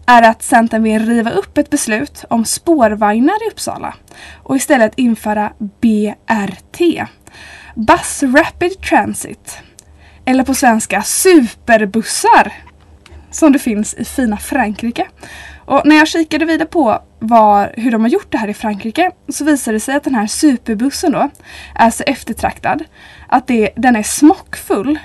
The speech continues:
i rusningstrafik och full även under lågtrafik.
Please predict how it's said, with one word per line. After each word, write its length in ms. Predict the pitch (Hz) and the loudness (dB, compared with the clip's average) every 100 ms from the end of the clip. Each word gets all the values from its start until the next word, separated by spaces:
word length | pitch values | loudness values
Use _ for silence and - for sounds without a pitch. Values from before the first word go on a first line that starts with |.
| - | -4
i 100 | 269 | 0
rusningstrafik 1040 | 262 233 226 220 - 220 - 359 - - - | 0 -2 -4 -4 -6 -8 -6 -6 -6 -12 -4
och 120 | 302 | -4
full 320 | - 226 214 | -2 -2 2
även 500 | 240 214 202 185 190 233 254 | 4 4 4 0 -2 -6 -2
under 280 | 220 202 | 0 0
lågtrafik. 920 | 214 277 196 - 220 294 247 - - | 0 0 -2 -8 -8 -6 -6 -10 -20